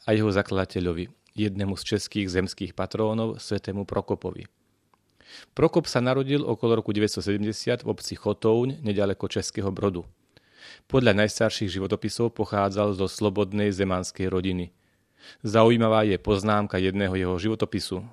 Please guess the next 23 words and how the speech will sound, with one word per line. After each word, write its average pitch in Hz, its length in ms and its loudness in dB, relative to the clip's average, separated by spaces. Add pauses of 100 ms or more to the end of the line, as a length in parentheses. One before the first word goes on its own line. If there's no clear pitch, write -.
(120)
zvaného 90 720 -2
Letopis 98 560 -2
mnícha 90 480 -4
Sázavského, 95 1040 -2 (560)
podľa 156 240 4
ktorého 127 320 0
bol 113 400 4
Prokop - 560 -2 (340)
v - 80 -10
slovanskom 120 720 0
písme 131 400 -6
dokonale 110 480 -2
vzdelaný. 95 720 -4 (1040)
Podľa 123 240 4
iného 107 400 2
historického 107 560 -4
prameňa, 92 560 -4
zvaného 90 560 -2
Vita 90 320 -6
Major, 87 560 -4 (320)
väčší 90 480 -8
životopis, - 560 -8 (480)
Prokop 135 480 4